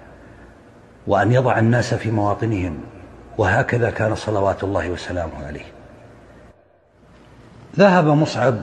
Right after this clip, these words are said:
بن عمير رضي الله عنه وأرضاه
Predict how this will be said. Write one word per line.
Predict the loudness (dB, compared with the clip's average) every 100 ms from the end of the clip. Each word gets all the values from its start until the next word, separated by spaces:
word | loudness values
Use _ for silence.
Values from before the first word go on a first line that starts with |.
| -6
بن | -2 0
عمير | 2 4 4 4 2 0
رضي | -2 2 2
الله | 4 2 2
عنه | 2 2
وأرضاه | 2 2 2 2